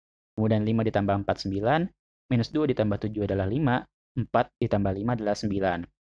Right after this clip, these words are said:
Sehingga di sini kita punya matriksnya adalah jawaban pada opsi C.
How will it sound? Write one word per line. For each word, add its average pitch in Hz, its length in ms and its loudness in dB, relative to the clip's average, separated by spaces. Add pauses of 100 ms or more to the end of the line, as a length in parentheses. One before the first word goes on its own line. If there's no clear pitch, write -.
(280)
Sehingga 127 240 2
di - 40 -8
sini 123 120 0
kita 127 160 0
punya 120 320 -2
matriksnya 120 640 -2 (160)
adalah 110 480 2 (200)
jawaban 107 640 2
pada 110 520 0
opsi 117 440 -2 (120)
C. 101 160 0